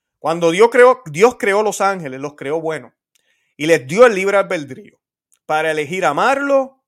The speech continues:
o alejarse de él. Debido a la naturaleza puramente espiritual y a un grado de intelecto inmensamente mayor que el nuestro, la elección de los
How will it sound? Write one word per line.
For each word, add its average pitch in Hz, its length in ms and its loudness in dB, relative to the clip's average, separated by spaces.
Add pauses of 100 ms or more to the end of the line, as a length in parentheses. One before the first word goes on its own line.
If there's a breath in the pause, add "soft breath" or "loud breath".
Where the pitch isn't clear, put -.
(140)
o 147 140 0
alejarse 147 580 -4
de 123 260 -18
él. 113 140 -20 (720)
Debido 262 960 0 (240)
a 147 100 -2
la 170 140 0
naturaleza 220 640 -4
puramente 220 540 -6
espiritual 147 680 -6 (360)
y 165 140 -2
a 147 100 0
un 214 260 -4
grado 214 540 0
de 185 100 -6
intelecto 156 920 -8
inmensamente 196 1600 -6
mayor 151 380 -8
que 143 80 -12
el 135 100 -12
nuestro, 147 560 -12 (680)
la 190 240 6
elección 190 580 2
de 226 120 4
los 180 360 -2